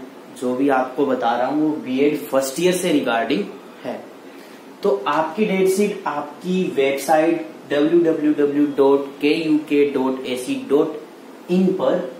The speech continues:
अपलोड कर दी गई है, वहां से आप इसको अपलोड कर सकते हो। और एक डेट शीट की जो डेट है बीएड फर्स्ट ईयर की, वो ट्वेंटी नाइन सितंबर टू, टू, अ,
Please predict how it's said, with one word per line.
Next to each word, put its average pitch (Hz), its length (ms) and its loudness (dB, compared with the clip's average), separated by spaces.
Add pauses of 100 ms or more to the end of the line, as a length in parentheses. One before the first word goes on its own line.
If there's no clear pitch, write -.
(300)
अपलोड 135 460 0
कर 135 140 6
दी 156 160 0
गई 165 260 4
है, 165 220 2
वहां 135 240 0
से 135 160 -2
आप 131 240 2
इसको 131 260 -6 (140)
अपलोड 165 440 0
कर 160 140 0
सकते 160 400 -4
हो। 185 180 -4 (800)
और 196 320 6 (540)
एक - 100 -4 (480)
डेट 151 300 2
शीट 202 240 -2
की 208 100 0
जो 196 120 4 (100)
डेट 156 280 2
है 135 180 -4 (680)
बीएड 156 320 2
फर्स्ट 143 380 -2
ईयर 170 140 6
की, 147 200 -4 (420)
वो 170 100 -2
ट्वेंटी 165 440 -2 (120)
नाइन 156 460 0
सितंबर 147 840 0 (280)
टू, 165 140 -6 (500)
टू, 143 100 0
अ, 131 400 -6